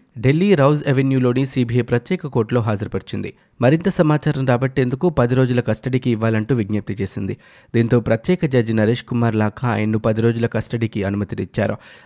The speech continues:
అంతకుముందు ఈడీ తరపు న్యాయవాదులు వాదనలు వినిపించారు. ఢిల్లీ మద్యం కేసు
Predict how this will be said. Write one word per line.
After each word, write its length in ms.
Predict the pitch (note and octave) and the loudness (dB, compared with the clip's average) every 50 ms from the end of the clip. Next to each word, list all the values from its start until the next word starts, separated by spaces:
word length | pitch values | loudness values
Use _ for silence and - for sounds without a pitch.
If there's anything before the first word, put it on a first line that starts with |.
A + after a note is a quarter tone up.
| - | -2
అంతకుముందు 460 | C3 C3 C3 D#3 - D#3 E3 F#3 F#3+ | -2 0 0 0 0 0 -2 0 2
ఈడీ 240 | G#3+ F3+ D#3 D#3 F3 | 2 2 2 2 2
తరపు 280 | F3 F3 E3 D#3 - D#3 | 2 0 0 -2 0 0
న్యాయవాదులు 520 | C3+ C3+ B2+ B2 B2 A#2+ B2 A#2+ A#2+ A#2 | 0 2 2 2 2 2 2 2 2 2
వాదనలు 380 | A2+ A2 A2 A2 A#2+ A#2+ A#2 A2+ | 4 4 2 2 2 0 0 -2
వినిపించారు. 580 | A2+ A2 A2 A#2 B2 A#2 - C3+ B2+ D3+ F3+ F3+ - - - _ _ - | -2 -2 -2 -4 -4 -2 0 0 2 2 0 -2 -6 -14 -20 _ _ -2
ఢిల్లీ 240 | A2+ C3+ E3 G3 A3+ | 0 2 2 4 4
మద్యం 340 | G#3+ F#3+ D3+ C3 C#3 D3+ C#3+ | 4 2 0 0 0 -2 0
కేసు 180 | C3+ D3 C3+ | 0 -2 0